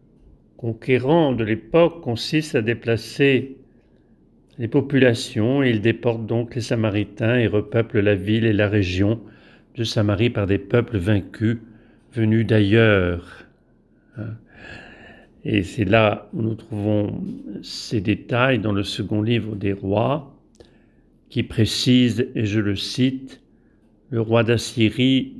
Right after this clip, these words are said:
fit venir des gens de Babylone, de Kous, de Hawa, de Hamath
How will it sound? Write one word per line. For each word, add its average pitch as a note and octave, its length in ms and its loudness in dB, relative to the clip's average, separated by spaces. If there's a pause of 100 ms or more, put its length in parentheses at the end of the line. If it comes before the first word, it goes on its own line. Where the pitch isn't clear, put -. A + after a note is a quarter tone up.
(120)
fit - 180 -6
venir A2 400 2
des G#2+ 160 2
gens A2+ 220 0
de G#2 100 0
Babylone, A2 760 2
de C#3 80 2
Kous, - 720 -6 (340)
de A2 240 0
Hawa, A2 580 -2 (520)
de B2+ 180 -2
Hamath A2+ 680 0